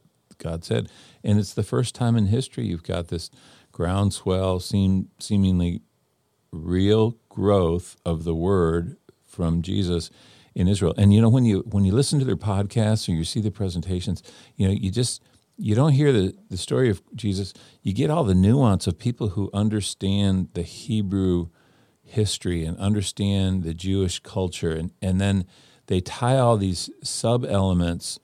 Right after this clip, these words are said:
from the word that we wouldn't get being Gentiles into, back into the truth of it. And it's like they're on target on all these things. They're teaching Jesus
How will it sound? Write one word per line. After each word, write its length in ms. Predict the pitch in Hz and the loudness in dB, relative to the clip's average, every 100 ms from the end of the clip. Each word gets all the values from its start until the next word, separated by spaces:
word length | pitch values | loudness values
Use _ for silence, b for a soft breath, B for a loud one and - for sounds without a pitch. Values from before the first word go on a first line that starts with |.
| _ _ _ _ _ | _ _ _ _ _
from 260 | - 107 95 | -4 2 4
the 100 | 90 | 4
word 280 | 98 101 90 | 6 6 4
that 120 | - | 2
we 140 | 104 | 4
wouldn't 280 | 123 123 95 | 6 6 4
get 240 | 101 107 - | 2 0 4
being 220 | 90 82 | 4 4
Gentiles 580 | 92 98 101 82 80 - b b b b | 2 0 0 -2 -4 -8 b b b b
into, 340 | 107 107 98 - | 2 4 2 -2
back 320 | 110 110 107 | 2 2 4
into 180 | 113 95 | 4 4
the 140 | 82 | 2
truth 340 | 82 - 147 - | -2 -2 -2 0
of 120 | 80 | 0
it. 100 | 78 | 0
And 80 | 90 | -2
it's 160 | 90 - | -2 -2
like 140 | 101 | -2
they're 160 | 101 101 | -2 -2
on 160 | 101 | -2
target 460 | - - 123 123 95 | -4 -4 -2 0 -2
on 140 | 92 | 0
all 160 | 95 98 | 0 0
these 260 | 98 92 - | 0 -2 -2
things. 360 | 117 127 90 | -2 0 -2
They're 120 | 85 | -4
teaching 400 | 82 127 113 110 | -6 -6 -2 0
Jesus 440 | 92 101 104 95 | 2 2 0 -4